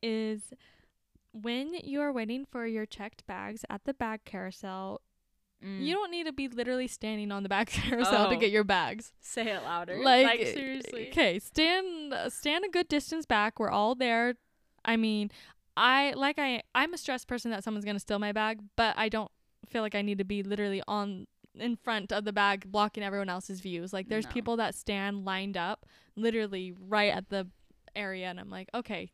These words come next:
Speaker 1: give,
Speaker 2: Yeah.
Speaker 1: give some space. We're all here. Like, we need to, we need to chill a little bit." <laughs>
Speaker 2: Yep. Agreed. Um, my next point is when you're on an airplane and it's, like, the early morning hours and it's bright outside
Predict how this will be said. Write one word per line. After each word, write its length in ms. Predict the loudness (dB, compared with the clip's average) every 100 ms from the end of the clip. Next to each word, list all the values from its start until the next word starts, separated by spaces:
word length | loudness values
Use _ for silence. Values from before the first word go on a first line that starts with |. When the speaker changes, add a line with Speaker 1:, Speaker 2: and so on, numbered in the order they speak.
| _ _
Speaker 1:
give, 200 | -2 -2
Speaker 2:
Yeah. 180 | -2 -8
Speaker 1:
give 140 | -6 -6
some 160 | -8
space. 540 | -12 -8 -8 -6 -10 -16 -20 -20 _
We're 140 | -6 -2
all 160 | -2
here. 420 | -4 -6 -6 -4 -6
Like, 420 | -6 -8 _ -20 _ _ _ _
we 80 | -8
need 200 | -6 -6
to, 360 | -6 -8 -10 -14 _ _ _ _ _
we 80 | -8
need 140 | -8
to 60 | -8
chill 380 | -10 -8 -8 -10
a 20 |
little 200 | -10 -8
bit." 280 | 0 0 0
<laughs> 60 | -4
Speaker 2:
Yep. 220 | -4 -4 -6 _ -20 _ _ _ -20 _ _ _ _
Agreed. 420 | -14 -10 -12 -12 -18 _ _ _
Um, 440 | -8 -6 -8 -12 -16 -20
my 160 | -8 -6
next 300 | -6 -8 -10
point 380 | -6 -4 -4 -6
is 460 | -8 -8 -8 -14 -18 _ -20 -20 -20 -20 _ _ _
when 300 | -6 -4 -2
you're 120 | -4 -4
on 160 | -4
an 100 | -4
airplane 480 | -6 -8 -6 -6 -6
and 160 | -6 -6
it's, 260 | -8 -8
like, 220 | -8 -8
the 100 | -12 -10
early 280 | -8 -6 -6
morning 300 | -6 -8 -8
hours 420 | -8 -6 -8 -8
and 80 | -10
it's 140 | -10
bright 240 | -10 -10 -10
outside 540 | -12 -8 -6 -6 -8